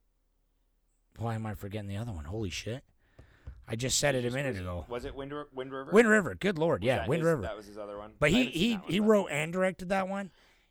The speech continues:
Speaker 1: And Wind River is
Speaker 2: Yeah.
Speaker 1: pretty good, despite, like, I think it has a lot of the same flaws as, like, Hell or High Water. Uh, but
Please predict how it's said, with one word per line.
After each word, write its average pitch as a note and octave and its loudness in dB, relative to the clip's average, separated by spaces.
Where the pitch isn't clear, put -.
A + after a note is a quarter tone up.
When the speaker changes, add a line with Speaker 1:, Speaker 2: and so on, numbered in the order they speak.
Speaker 1:
And F3 -4
Wind A#3+ 8
River C#4 6
is D#3 0
Speaker 2:
Yeah. F#2 -8
Speaker 1:
pretty E3+ 0
good, C#3 2
despite, B2+ 2
like, A#2+ -2
I B2+ 0
think C#3+ -2
it A#2 2
has A2+ 0
a G#2+ -2
lot G#2+ 2
of G2 -4
the F#2 -8
same G#2 -4
flaws G2+ -2
as, G2 -6
like, G#2 -6
Hell G#2+ -2
or G2+ -2
High A2 -2
Water. G#2+ -4
Uh, G2+ 0
but A#2 -2